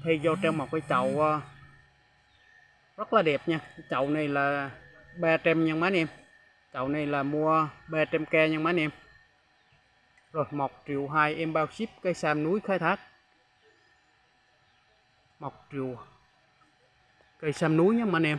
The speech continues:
Một triệu hai em bao ship. Cây này anh em nào lấy là em ship cả chậu luôn. Một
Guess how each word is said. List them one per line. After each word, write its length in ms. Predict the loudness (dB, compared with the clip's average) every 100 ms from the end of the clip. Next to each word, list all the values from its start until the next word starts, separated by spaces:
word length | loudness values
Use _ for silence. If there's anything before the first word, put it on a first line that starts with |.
| -2
Một 160 | -4 -4 -2
triệu 180 | -2
hai 240 | 4 4 4
em 220 | 0 2
bao 120 | 0
ship. 220 | 0 -4 -4 -18 -20 -20 _ _ _
Cây 100 | -4
này 120 | -2
anh 180 | 0 0
em 140 | 0 -2
nào 120 | 0
lấy 160 | 0
là 100 | 2
em 140 | -2 -4
ship 260 | -10 -8
cả 120 | -2 -2
chậu 300 | 0 -2 -2
luôn. 100 | -4 -8 -16
Một 160 | -16